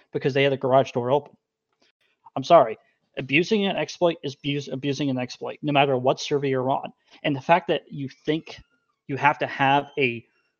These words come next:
server rule to prevent it is kinda crazy, 'cause that's why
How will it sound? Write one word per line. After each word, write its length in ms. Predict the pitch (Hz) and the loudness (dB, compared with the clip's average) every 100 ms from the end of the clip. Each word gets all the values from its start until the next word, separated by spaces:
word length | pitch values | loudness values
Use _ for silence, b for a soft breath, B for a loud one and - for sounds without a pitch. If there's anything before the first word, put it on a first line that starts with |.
| _ | _
server 380 | - - 147 143 | -6 2 2 2
rule 500 | 117 127 131 156 160 - | -2 0 2 2 0 -6
to 80 | |
prevent 520 | 135 139 117 117 143 214 | -10 -6 -6 -6 -4 -2
it 160 | 214 - _ _ _ _ | -2 -6 _ _ _ _
is 420 | - 165 143 - - - | -8 -6 -6 -8 -16 -2
kinda 220 | 202 156 | 0 0
crazy, 360 | - 175 180 123 | -2 -4 -4 -8
'cause 340 | - 139 127 | -4 -4 -2
that's 240 | 147 165 - | -2 -2 2
why 240 | 185 170 | 4 2